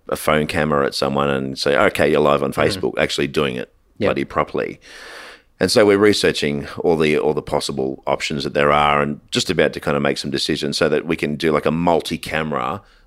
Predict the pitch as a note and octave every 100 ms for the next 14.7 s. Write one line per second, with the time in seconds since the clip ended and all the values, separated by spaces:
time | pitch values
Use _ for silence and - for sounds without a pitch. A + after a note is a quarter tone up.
0 | - E2 C#2 D2 C#2+ - D2 - - B1+
1 | - C2 C#2+ - C2+ C2 C#2+ C#2 D2 -
2 | F2+ D2+ C#2 C2+ D2+ C#2+ - - C#2 C2+
3 | - - D2 C2 C2 - _ _ _ -
4 | F#2 E2 D2 D2+ D2 C2+ D2 C#2 D2 D2
5 | D2 C#2 C#2+ - D2 C#2+ D2 - C#2+ C2+
6 | C#2+ C2 - _ _ _ _ _ _ _
7 | _ _ D#2+ C2 C2+ B1+ B1 - D2+ C2+
8 | C#2 C2+ _ _ - E2 C#2+ B1+ C#2 -
9 | D2 C#2 - D2 D2 D2 C#2 C#2 - _
10 | - D2+ C#2+ - C#2 B1+ C2+ C#2 C#2 C#2
11 | - G2+ - G2 F#2 - A#2 G#2 F2 B2
12 | F2 D2 - F2+ D#2 F2 F2 D#2+ C2+ A#1+
13 | E2 D2+ - - E2+ D2 D2+ A#2+ A2+ E2+
14 | G#2 - D#3 C3 B2+ G#2 F2+